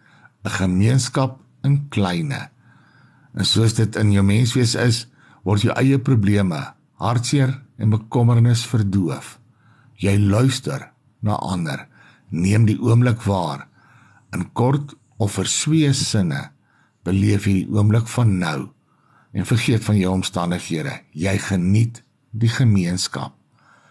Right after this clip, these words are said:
'n Ware gelowige beleef blydskap in die gemeenskap van heiliges. En dit is vir my 'n groot begrip. Wanneer die Here die sondaar geheilig het, is hy nie meer sondaar nie,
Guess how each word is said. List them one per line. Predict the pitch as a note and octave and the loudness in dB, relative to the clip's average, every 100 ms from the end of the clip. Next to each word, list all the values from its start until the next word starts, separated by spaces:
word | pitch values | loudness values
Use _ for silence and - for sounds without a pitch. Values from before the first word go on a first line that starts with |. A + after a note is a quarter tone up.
| _ _ - | _ _ -10
'n | - | -6
Ware | D2 G2 C#3 D3 | -2 0 0 0
gelowige | C#3 G#2+ G2+ G2+ - D2 - - | 2 2 2 0 -2 -8 -8 -10
beleef | G2 G2 G#2 G#2+ - - | -2 0 2 0 -2 -4
blydskap | G#2 A2+ - A2+ G#2 | 0 0 0 -2 0
in | |
die | G2 | 0
gemeenskap | F#2+ F2+ F#2+ G#2 - A2+ G#2+ | 0 0 2 2 0 -2 -2
van | - G#2 | -2 -2
heiliges. | - - F#2+ G2+ - C#2+ - - _ _ _ _ _ _ _ | -2 -4 0 0 -2 -6 -8 -12 _ _ _ _ _ _ _
En | - | -2
dit | A#2 | 0
is | C#3 F3+ | 0 0
vir | A#3 | 0
my | C3 B2+ | 0 2
'n | A#2 | 0
groot | - - E3 D3+ C#3+ | -2 0 2 2 0
begrip. | A2+ - D#2 - - _ _ _ _ _ _ _ _ _ _ _ | -2 -2 -6 -8 -12 _ _ _ _ _ _ _ _ _ _ _
Wanneer | G#2+ G#2 G2+ | -2 0 2
die | G2+ G#2 | 2 2
Here | B2+ D3+ | 2 2
die | A#2 G2+ | 2 0
sondaar | C#3+ B2+ C3+ A#2+ | 0 2 2 0
geheilig | - F2+ G2+ C3+ A#2+ | -2 -2 0 2 2
het, | A2+ G2+ - _ _ _ _ - | 0 -2 -6 _ _ _ _ -4
is | C3+ - | -2 0
hy | C#3+ | 2
nie | B2+ | 4
meer | A#2+ G#2+ G#2 | 4 2 0
sondaar | - B2+ C3+ A#2 F2+ E2 | 0 0 2 2 0 -4
nie, | C2+ C#2 - | -6 -10 -16